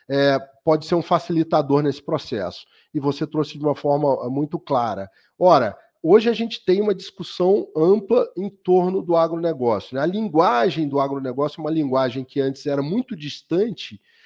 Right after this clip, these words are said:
da vida das pessoas e passou a ser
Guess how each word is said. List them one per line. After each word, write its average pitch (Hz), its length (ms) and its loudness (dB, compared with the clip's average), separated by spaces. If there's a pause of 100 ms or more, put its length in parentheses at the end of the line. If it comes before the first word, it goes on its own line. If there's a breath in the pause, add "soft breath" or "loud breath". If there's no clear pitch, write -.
(120)
da 151 160 4
vida 143 340 2
das 135 180 2
pessoas 165 640 0
e 147 60 -8
passou 175 420 -2
a 170 60 0
ser 180 400 2